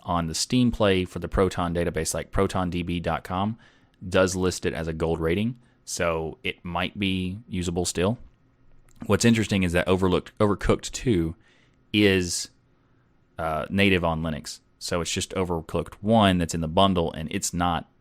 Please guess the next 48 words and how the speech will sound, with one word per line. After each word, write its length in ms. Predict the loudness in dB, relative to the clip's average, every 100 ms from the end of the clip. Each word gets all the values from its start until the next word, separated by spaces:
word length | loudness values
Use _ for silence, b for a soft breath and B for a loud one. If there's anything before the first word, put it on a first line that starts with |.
| _
native 540 | -6 -4 -4 -6 -8
on 120 | -10
Linux. 320 | -8 -10 -14 -20 b b b b b b 8
But 280 | 10 10
still, 400 | 4 8 10 10 6
it's 220 | 2 2
an 80 | 0
interesting, 640 | 0 -2 2 2 4 0 -8 -4
uh, 180 | 0 2
set 220 | 4 4
of 80 | 4
games. 340 | 2 2 0 -2
If 180 | -2 0
you're 100 | -2
interested 360 | -2 -2 -2
in 80 | -2
trying 240 | 0 0
it 80 | 2
out, 300 | 4 4 0 _ -8
I'll 140 | -4
have 120 | -4
a 40 | -2
link 260 | 0 -2
in 100 | -6
the 60 | -6
show 240 | 0 2
notes. 340 | 4 2 -2 -12 -8
And 260 | -4 -4 -6 -6
also 280 | -4 -2
to 140 | -4 -2
let 180 | -4 -2
you 60 |
know, 340 | 2 2 2 -2 b b b -6
the 320 | -2 -2 -4
link 280 | 0 0 0
in 100 | -2
the 60 | -2
show 180 | 0
notes 220 | 0 0 -4
is 160 | -6
a 60 | -6
fi-, 160 | -4 -4
affiliate 500 | -2 2 4 2 2
link 360 | 0 0 -6 -8
that 180 | -2 -2
will 120 | -2
give 260 | -2 -2 0
a 180 | -2